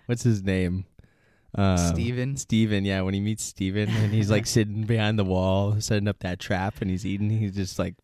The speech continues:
Speaker 1: farts right before. I, dude, I lost it so hard.
Speaker 2: <laughs>
Speaker 1: I cried. I remember I was crying. I,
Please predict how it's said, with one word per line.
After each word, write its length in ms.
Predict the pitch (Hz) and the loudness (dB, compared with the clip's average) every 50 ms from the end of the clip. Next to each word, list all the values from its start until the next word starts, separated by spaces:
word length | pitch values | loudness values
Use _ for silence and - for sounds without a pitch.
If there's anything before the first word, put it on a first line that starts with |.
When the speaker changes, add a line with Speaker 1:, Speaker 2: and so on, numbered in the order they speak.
| _ - | _ -2
Speaker 1:
farts 320 | - 107 110 117 113 - - | 0 2 2 2 0 0 -2
right 160 | 113 113 101 | 0 0 0
before. 300 | 107 107 113 110 110 107 - _ _ _ _ - | -2 -2 0 0 0 0 -2 _ _ _ _ -10
I, 140 | - 90 - | -8 -8 -6
dude, 300 | 180 185 - - - - _ _ - | -6 -6 -8 -8 -10 -14 _ _ -10
I 220 | - 92 107 123 135 | -8 -6 -4 -4 -4
lost 540 | 127 117 107 104 104 104 113 117 - - 135 | -4 -6 -4 -2 -2 -2 -2 -2 -4 -6 -6
it 160 | 127 - - | -6 -6 -6
so 640 | - - - - - - 123 107 104 110 113 113 117 | -8 -6 -6 -6 -4 -4 -2 -2 -2 -2 -2 -2 -2
hard. 720 | 113 107 - 104 104 104 107 110 131 143 147 151 135 143 - - - | -2 0 0 0 0 -2 -2 -4 -4 -4 -2 -2 -2 -2 -4 -6 -14
Speaker 2:
<laughs> 100 | - - | -8 -2
Speaker 1:
I 120 | 120 131 | -2 -2
cried. 480 | 196 190 190 160 151 151 175 208 170 127 | 0 2 4 4 6 6 6 4 4 4
I 60 | 139 | 4
remember 220 | 151 170 175 160 | 4 4 4 4
I 60 | 151 127 | 4 2
was 100 | 117 - | 2 0
crying. 440 | - 131 117 120 139 143 117 98 | 0 0 0 0 0 0 0 -2
I, 120 | 95 90 | -2 -4